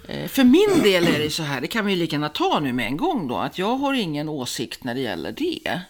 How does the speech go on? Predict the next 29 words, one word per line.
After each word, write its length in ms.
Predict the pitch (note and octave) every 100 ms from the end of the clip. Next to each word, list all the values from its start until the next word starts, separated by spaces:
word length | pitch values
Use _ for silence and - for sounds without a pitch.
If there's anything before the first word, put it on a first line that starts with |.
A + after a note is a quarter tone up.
| -
Alltså, 220 | F3 G#3+
jag 180 | G#3 A3
tycker 320 | C#4 - C4
inte 320 | A#3+ F#3+ E3
att, 200 | E3+ - - - - -
att 360 | - F#3+ F3+ G3+
det 60 | G3
här 260 | F#3+ F3+
att 140 | F3+ F3+
liksom 260 | F3+ G3
gå 140 | F#3 F3+
ut 200 | E3 F#3+
och 120 | F#3
kräva 500 | G3 F#3+ C3+ B2+ E3
att 100 | E3
han 180 | E3+ F3+
inte 240 | D3+ C#3+
ska 180 | - D3+
spelas 680 | - F3+ G#3+ C3+ A#2 D#3 D#3+
och 60 |
sånt 200 | - -
här, 80 | C3+
vad 140 | D3
det 80 | F#3
är 40 | A3
för 160 | A3
mig 400 | F3 C3 C3 D#2+
helt 440 | C#3 F3+ A#3+ A2+ -
främmande. 720 | C#3+ B2+ F#2 F#2+ A#2+ A#2+